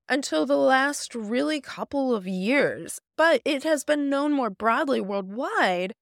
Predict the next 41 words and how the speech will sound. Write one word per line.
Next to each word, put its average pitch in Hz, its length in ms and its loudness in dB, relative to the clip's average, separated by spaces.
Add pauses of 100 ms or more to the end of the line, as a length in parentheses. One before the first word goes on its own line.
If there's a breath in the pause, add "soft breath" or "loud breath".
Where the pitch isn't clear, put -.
(340)
for 285 140 2
even 220 260 0
longer 214 360 2
because 190 260 -8
there 190 160 -2
are 180 40 -6
decades 190 580 -8
of 170 100 -12
research 175 420 -8
and 175 280 -6 (120)
lots 202 400 2
of 196 140 0
content 185 800 -6
and 185 180 -4
learning 185 380 -2
around 185 480 -2
I 175 140 0
C 175 180 -6
B 175 160 -12
T. - 220 -14 (340)
So 285 180 2
I 277 40 4
would 277 140 0
love 311 360 2
to 320 180 -4
hear, 196 440 2
when 226 220 -2
you 311 220 -2
went 359 160 -4
into 277 320 -4
private 214 340 -2
practice, 180 500 -6
I'm 208 180 -4
guessing 226 640 -4 (100)
during 208 320 -2
your 202 100 -6
tenure 214 320 -6
in, 175 200 -6 (120)
in 190 180 0
private 196 300 -4
practice, 240 540 -2